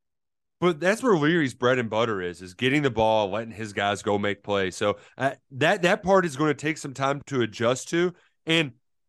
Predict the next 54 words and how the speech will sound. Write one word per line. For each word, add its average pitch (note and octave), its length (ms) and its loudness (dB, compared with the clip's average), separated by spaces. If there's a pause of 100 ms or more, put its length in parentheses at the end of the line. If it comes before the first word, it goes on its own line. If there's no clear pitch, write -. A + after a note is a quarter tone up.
(120)
not F3+ 220 2
only G3 240 4
does F3+ 160 -4
their E3+ 100 -4
personnel D3+ 460 -6
dictate C#3+ 420 -6
it C3 100 -6
in B2+ 140 -2
their G#2 140 -4
playmakers, C3 640 -2 (460)
but C#3 120 0
the D3+ 80 2
new F3+ 240 4
guys F#3 220 4
they D3+ 140 2
picked E3 260 -2
up D#3+ 160 2
at B2 80 -4
tackle, C#3 460 -2
Ford D3 520 -2
and A#2 160 -8
Cox, C#3+ 480 -2 (280)
uh, A2+ 160 -4 (520)
their F3 140 4
strengths G#3 480 -2
are A#2+ 180 0
in B2 60 -2
pass G#2+ 320 -2
pro. F#2 280 -8 (160)
So C#3+ 200 4
if C3 100 2
you F3+ 160 0
give G3+ 180 4
him G3 140 2
a F3 100 4
little E3+ 200 2
bit D#3 100 0
of C#3+ 80 -2
time D3+ 300 -2
to C3+ 80 -8
cook D#3 280 0
back B2 280 -4
there, A2+ 180 -2 (180)
they B2+ 120 2
might E3 180 2
be D3+ 80 0
cooking C#3 320 -2
with A#2+ 100 -4
grease A2+ 320 0
this - 200 -10
fall G2 180 2
at F2 80 -4
Kroger E2 320 -8
Field. E2 260 -12